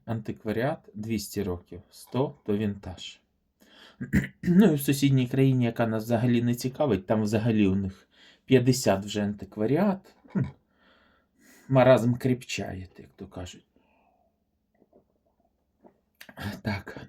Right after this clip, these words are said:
а чому в Америці, в Канаді, е, такі терміни? Та тому, що там майже не було ніяких заворушень, війн, і у людей дуже-дуже багато всього зберіглося.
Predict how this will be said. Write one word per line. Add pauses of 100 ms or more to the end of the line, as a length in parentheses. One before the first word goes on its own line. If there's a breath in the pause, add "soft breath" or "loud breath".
а
чому
в
Америці,
в
Канаді, (1800 soft breath)
е, (100)
такі
терміни? (960)
Та
тому,
що
там
майже
не
було
ніяких
заворушень,
війн, (240 loud breath)
і
у
людей
дуже-дуже (120)
багато (280 soft breath)
всього
зберіглося.